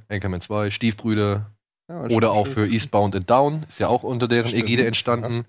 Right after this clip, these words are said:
Speaker 1: Funny or Die ist auch cool.
Speaker 2: Mhm.
Speaker 1: Drunk History zum Beispiel haben die beiden auch
Speaker 2: Ich glaub,
Speaker 1: gemacht.
Speaker 2: Vice Principal sogar auch.
Speaker 1: Ja.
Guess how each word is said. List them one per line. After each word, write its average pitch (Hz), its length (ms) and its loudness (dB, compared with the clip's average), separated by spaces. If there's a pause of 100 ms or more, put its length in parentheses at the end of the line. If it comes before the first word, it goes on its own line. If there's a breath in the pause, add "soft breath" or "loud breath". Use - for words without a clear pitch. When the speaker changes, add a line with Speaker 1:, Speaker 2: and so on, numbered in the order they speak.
(100)
Speaker 1:
Funny 104 240 0
or 95 100 0
Die 117 360 4
ist 92 180 -6
auch 123 200 -2 (120)
cool. 131 320 0
Speaker 2:
Mhm. 120 380 -14 (140)
Speaker 1:
Drunk 101 260 0
History 127 600 0
zum 123 100 -8
Beispiel 120 300 -2
haben 104 100 0
die 101 60 0
beiden 95 220 -2
auch 123 140 0
Speaker 2:
Ich - 40 -20
glaub, 120 280 0
Speaker 1:
gemacht. 135 120 0
Speaker 2:
Vice 147 140 -2
Principal - 500 -8
sogar 117 300 -8
auch. 147 220 -4 (180)
Speaker 1:
Ja. 104 240 0